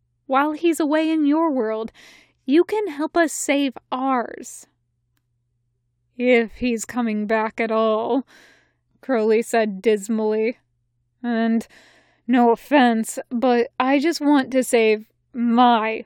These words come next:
world, where apparently there's a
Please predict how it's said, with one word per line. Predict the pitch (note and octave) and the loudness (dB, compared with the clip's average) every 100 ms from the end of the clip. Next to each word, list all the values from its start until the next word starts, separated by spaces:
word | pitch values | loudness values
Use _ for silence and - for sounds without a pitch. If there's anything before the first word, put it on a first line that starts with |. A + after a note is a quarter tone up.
| _ | _
world, | - A#3+ A3+ A3+ - - _ - _ - | -4 -2 0 -2 -8 -12 _ -20 _ 0
where | C#4+ F4 F4+ - | 4 6 4 2
apparently | C#4+ C#4 D4+ G#4 G#4 - C4+ D4 | 2 2 4 4 4 4 4 4
there's | B3 B3+ | 6 4
a | C4+ | 4